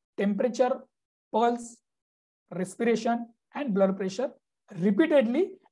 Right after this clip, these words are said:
at different, different times of the day gives different results.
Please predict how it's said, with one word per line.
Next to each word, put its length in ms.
at 240
different, 460
different 480
times 320
of 200
the 120
day 220
gives 280
different 600
results. 640